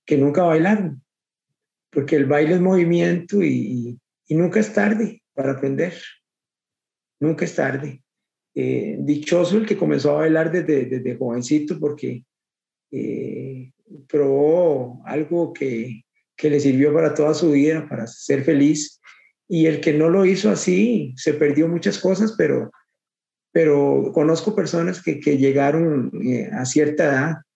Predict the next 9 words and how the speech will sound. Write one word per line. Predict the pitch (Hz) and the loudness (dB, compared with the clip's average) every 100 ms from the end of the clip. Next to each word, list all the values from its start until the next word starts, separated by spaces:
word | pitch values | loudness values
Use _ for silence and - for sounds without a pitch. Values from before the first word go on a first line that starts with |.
| _ _ _ - | _ _ _ -8
a | 120 | -4
bailar, | 120 113 117 131 170 - | 0 0 0 0 -2 0
pero | 151 117 104 - _ _ _ _ _ _ _ _ | 0 0 -4 -10 _ _ _ _ _ _ _ _
son | - 147 147 | -4 -2 0
felices | 185 165 190 - 220 - | 2 2 0 0 0 0
y, | 123 113 - - 120 117 117 | -2 -2 -4 -6 -4 -2 -4
y | |
están | 123 139 151 | -2 0 0
motivados. | 170 - 139 196 165 - - | 2 2 0 0 -4 -8 -18